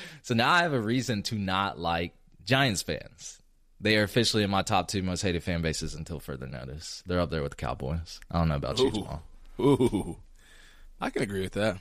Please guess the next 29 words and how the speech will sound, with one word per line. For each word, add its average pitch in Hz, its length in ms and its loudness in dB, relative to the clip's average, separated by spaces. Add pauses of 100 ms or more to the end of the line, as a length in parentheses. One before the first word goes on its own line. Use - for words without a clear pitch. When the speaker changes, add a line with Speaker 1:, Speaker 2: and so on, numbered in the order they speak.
(200)
Speaker 2:
Cowboys 101 380 0
definitely - 580 -8 (160)
top - 240 -12
one. 82 260 -8 (1000)
Speaker 1:
Yeah. 95 200 4 (280)
I, 82 360 2 (100)
<laughs> - 140 -6 (460)
I 98 80 2
don't 135 80 6
know. 98 140 4
Giants 110 380 0
right 98 160 2
now, 85 360 0 (300)
uh, 180 180 -2
they 147 120 0
might 78 180 -2
be 71 80 -10
top 69 280 -8
one. 73 240 -10 (380)
But, 90 380 2 (460)
um, 80 500 -2 (340)
yeah, 76 160 -8
Cowboys - 380 -2
fans 53 300 -8
are - 80 -12
Cowboys - 420 -6
fans. - 460 -8 (1600)
Anyways, 104 920 2 (600)
Jamal, 101 460 0